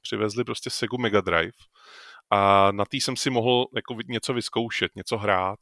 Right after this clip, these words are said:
prostě. A, eh, měl jsem jí dva dny, měl jsem na tom jenom Sonika dvojku,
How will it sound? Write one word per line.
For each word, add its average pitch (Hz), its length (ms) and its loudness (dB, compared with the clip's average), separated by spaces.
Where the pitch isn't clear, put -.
prostě. - 460 -14
A, 101 500 6
eh, 98 680 2
měl 113 200 -2
jsem 135 160 -2
jí 131 60 -4
dva 113 160 4
dny, 104 260 0
měl 117 180 -4
jsem 110 160 -4
na 101 60 -2
tom 110 180 -2
jenom 127 360 2
Sonika 110 460 2
dvojku, 98 540 0